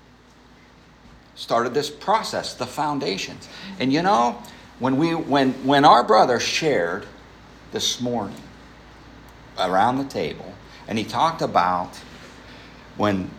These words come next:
when Abraham split all this stuff and the birds came.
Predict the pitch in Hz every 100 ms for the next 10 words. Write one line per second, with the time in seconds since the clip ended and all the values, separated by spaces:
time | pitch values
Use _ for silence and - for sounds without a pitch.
0 | - 107 104 95 98 101 101 113 104 82
1 | 80 82 - - - - - - - -
2 | - - 107 110 117 117 120 107 - -
3 | 101 101 - - - - - - 98 95
4 | 90 82 - - - - - - 107 95
5 | 101 - - 117 80